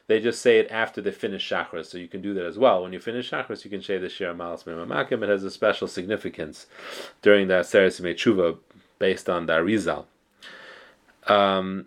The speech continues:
now, the, besides davening through, you'll see when in your machzor during Birchas Kriya Shema, there are a bunch of little piyutim with these, um, fine print,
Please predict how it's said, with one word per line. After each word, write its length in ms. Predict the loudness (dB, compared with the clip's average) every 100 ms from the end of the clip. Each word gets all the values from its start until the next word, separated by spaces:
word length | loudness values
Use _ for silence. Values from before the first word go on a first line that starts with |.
| -10
now, 480 | -2 0 2 0 -6 _ _ _ _ -18
the, 840 | 0 6 8 8 6 6 2 -2 -6 -16 -12
besides 580 | -10 4 6 8 4 0
davening 500 | 0 0 -2 -6 -6
through, 200 | 0 0
you'll 180 | 0 -4
see 240 | -2 -2
when 240 | -2 -4 -6
in 140 | -8
your 140 | -6
machzor 680 | -4 -4 -4 -4 -4 -4 -4
during 300 | -2 -2 0
Birchas 340 | 0 0 -2 -6
Kriya 240 | -2 -2
Shema, 400 | -2 -6 -6 -6 -10 -20 -20 _
there 260 | 0 2 4
are 140 | 2
a 40 | 2
bunch 240 | 0 0
of 100 | -2
little 160 | 0 -2
piyutim 720 | -4 -2 -2 -2 -6 -10 -10
with 200 | -10 -8
these, 320 | -10 -10 -8
um, 460 | -8 -8 -12 -18 _ _ _
fine 280 | -6 -6 -4
print, 260 | -6 -8